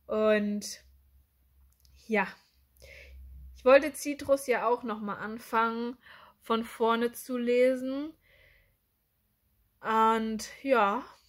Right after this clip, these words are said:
werde ich vielleicht auch bald mal tun. Ich habe ja jetzt ein bisschen mehr Zeit. Aber ja, das war das erste von zwei Manga-Unpackings. Ich hoffe,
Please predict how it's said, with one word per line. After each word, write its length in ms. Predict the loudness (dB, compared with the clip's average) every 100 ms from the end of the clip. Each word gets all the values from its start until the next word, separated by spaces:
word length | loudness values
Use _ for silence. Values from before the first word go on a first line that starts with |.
| _ -18
werde 380 | -10 0 2 2
ich 80 | 0
vielleicht 440 | 0 0 0 -4
auch 100 | -8
bald 320 | -6 -4 -4 -6
mal 100 | -12
tun. 360 | -10 -10 -8
Ich 160 | -8 -10
habe 220 | -12 -8
ja 60 | -10
jetzt 160 | -10
ein 120 | -14 -14
bisschen 320 | -16 -14 -4
mehr 220 | -2 -2
Zeit. 420 | -6 -6 -4 -6 _ -20 -20 -20 -20 -20 _
Aber 580 | 2 2 2 0 -2 -6 _ _ _ _
ja, 280 | -10 -10 -10 -18 -12 0
das 500 | 4 4 0 -16 -10 0
war 480 | 4 4 2 -2 -10 _
das 280 | 0 0 -2 2
erste 640 | 6 6 4 -2 -2 0 0 -4 _
von 300 | -8 -2 -2 -4
zwei 500 | -14 -8 -4 -4 -6 -14 -14
Manga-Unpackings. 1300 | -10 -8 -6 -6 -6 -8 -10 -10 -10 -12 -12 -16 _ _ _ -18 -18 -18 -18 -20 -20 -20 _ _
Ich 380 | -4 -4 -4 -12 -12 2
hoffe, 600 | 2 2 0 0 2 0